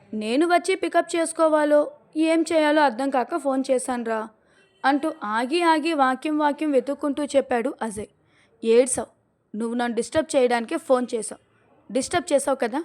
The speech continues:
సంతోషంగా ఉండు. అరగంటలో ఆఫీస్లో ఉంటాను." బావ మరీ హర్ట్ అయినట్టున్నాడు. నిజంగానే చెల్లెమ్మ వచ్చినట్టుగా ఉంది. ఇప్పుడు ఏం మాట్లాడినా ఆఫీస్కి వచ్చాక నా చేత చిన్న పిల్లల్లా వంద గుంజీలు తీయిస్తాడు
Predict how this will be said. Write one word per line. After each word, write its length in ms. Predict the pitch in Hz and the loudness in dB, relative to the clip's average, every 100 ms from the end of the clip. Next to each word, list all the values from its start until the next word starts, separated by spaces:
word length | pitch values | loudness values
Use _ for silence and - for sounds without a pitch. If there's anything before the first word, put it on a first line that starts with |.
| - | -10
సంతోషంగా 680 | - 339 294 349 - 285 269 | -6 -2 -2 -2 -4 -2 -2
ఉండు. 200 | 220 196 - _ _ _ - | -4 -8 -16 _ _ _ 2
అరగంటలో 460 | 240 254 254 285 285 | 2 4 0 4 4
ఆఫీస్లో 420 | 254 254 - 262 | 4 -2 -2 -4
ఉంటాను." 340 | 233 233 220 - _ _ _ _ _ _ _ | -2 -4 -6 -12 _ _ _ _ _ _ _
బావ 380 | 196 196 196 226 | -12 -8 -6 -4
మరీ 300 | 233 220 247 | -4 -2 -2
హర్ట్ 300 | 226 208 - | -4 -6 -4
అయినట్టున్నాడు. 680 | 247 247 240 233 214 208 208 - _ _ _ 269 | -2 0 -2 -4 -6 -8 -10 -16 _ _ _ -4
నిజంగానే 560 | 285 370 381 349 349 - | -2 0 2 2 0 2
చెల్లెమ్మ 280 | 269 294 311 | 0 2 2
వచ్చినట్టుగా 580 | 285 277 277 262 254 262 | 0 -2 -4 -6 -6 -6
ఉంది. 260 | 233 214 - _ 254 | -6 -10 -16 _ -10
ఇప్పుడు 260 | 247 269 | -6 -4
ఏం 240 | 214 220 254 | -4 -2 2
మాట్లాడినా 640 | 277 269 277 262 254 254 - _ _ _ - | 2 4 0 2 -2 -6 -12 _ _ _ 2
ఆఫీస్కి 460 | 330 339 381 - 311 | 4 4 0 -2 0
వచ్చాక 360 | 285 302 302 | 0 0 -2
నా 120 | 285 | -2
చేత 320 | 254 269 262 247 262 | 0 0 0 -2 -6
చిన్న 420 | - - 269 339 | -8 -4 -2 -2
పిల్లల్లా 440 | 349 294 254 240 | -2 -2 0 0
వంద 320 | 285 220 226 285 | 0 -2 0 0
గుంజీలు 400 | 247 226 311 277 | 0 -2 -4 -4
తీయిస్తాడు 560 | 240 220 - 214 196 | -6 -8 -10 -12 -12